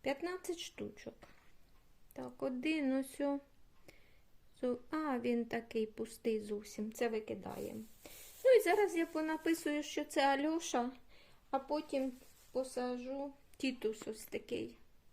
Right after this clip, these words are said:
І щас покажу, як він проріс. Теж дев'ятнадцятого на пророщення. Дивіться, який гарний. Один ось он і проріс,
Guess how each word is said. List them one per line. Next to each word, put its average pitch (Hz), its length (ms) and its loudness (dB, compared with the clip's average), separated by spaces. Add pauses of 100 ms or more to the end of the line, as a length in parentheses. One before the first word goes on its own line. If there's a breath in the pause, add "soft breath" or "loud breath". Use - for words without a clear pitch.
(1080 loud breath)
І 247 180 -2
щас 254 240 -6
покажу, 247 500 -6
як 226 340 -4
він 311 240 -6
проріс. 220 640 -6 (260)
Теж 226 280 -2
дев'ятнадцятого 214 1160 0
на 208 160 -2
пророщення. 226 1000 0 (680 soft breath)
Дивіться, 226 380 -2
який 220 420 -4
гарний. 240 520 -4 (1800 soft breath)
Один 208 460 0
ось 214 180 -10
он 214 180 -4
і 220 60 -4
проріс, 240 760 -4